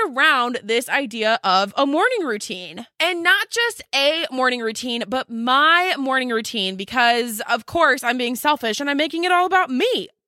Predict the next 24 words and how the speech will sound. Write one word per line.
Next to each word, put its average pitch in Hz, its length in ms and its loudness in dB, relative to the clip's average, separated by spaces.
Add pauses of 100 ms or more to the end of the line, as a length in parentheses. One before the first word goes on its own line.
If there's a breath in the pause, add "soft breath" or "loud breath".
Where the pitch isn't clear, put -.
But 277 280 0 (280 soft breath)
my 254 140 0
hope 294 320 0
is 330 60 -4
that 285 200 4
you 247 160 -6
can 339 140 -6
take 254 300 -4
what 226 240 -4
I 330 260 4
do 277 240 -6
each 262 240 -8
morning 180 400 -8 (320 loud breath)
and 269 400 4
implement 349 480 -2
it 311 100 -6
in 254 140 0
your 240 160 -2
own 240 220 -2
life. 180 200 2 (360 loud breath)
Take 285 280 0
it, 359 220 0 (220)
make 262 320 0
it 302 180 -4